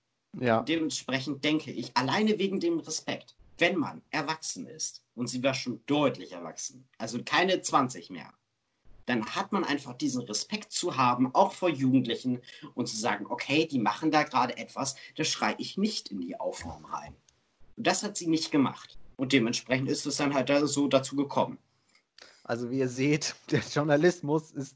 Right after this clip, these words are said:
Speaker 1: ein hartes Game.
Speaker 2: Ja,
Speaker 1: Da,
Speaker 2: der kommt,
Speaker 1: äh,
Speaker 2: der,
Speaker 1: muss man
Speaker 2: der
Speaker 1: sich
Speaker 2: kommt
Speaker 1: viel
Speaker 2: jetzt
Speaker 1: erkennen.
Speaker 2: wieder.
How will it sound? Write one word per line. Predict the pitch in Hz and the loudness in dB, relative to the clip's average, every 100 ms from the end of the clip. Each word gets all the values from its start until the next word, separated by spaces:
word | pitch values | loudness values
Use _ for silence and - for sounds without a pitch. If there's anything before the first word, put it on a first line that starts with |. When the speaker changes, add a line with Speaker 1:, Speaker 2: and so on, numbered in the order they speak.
| - | -4
Speaker 1:
ein | 123 120 | -2 0
hartes | 117 123 135 - | -2 -2 -4 -4
Game. | 110 - - 143 - _ _ - - - | 0 4 4 2 -4 _ _ -12 -10 -2
Speaker 2:
Ja, | 269 131 - _ | 0 0 -2 _
Speaker 1:
Da, | 127 123 | 0 4
Speaker 2:
der | 131 | 6
kommt, | 127 127 123 | 6 4 2
Speaker 1:
äh, | 123 - | 0 -10
Speaker 2:
der, | 139 135 | -14 -4
Speaker 1:
muss | 156 190 | 0 2
man | 170 | 2
Speaker 2:
der | 151 | 2
Speaker 1:
sich | 180 | 0
Speaker 2:
kommt | |
Speaker 1:
viel | 170 147 | 2 2
Speaker 2:
jetzt | 139 | 4
Speaker 1:
erkennen. | 120 | 2
Speaker 2:
wieder. | 110 98 | 0 -2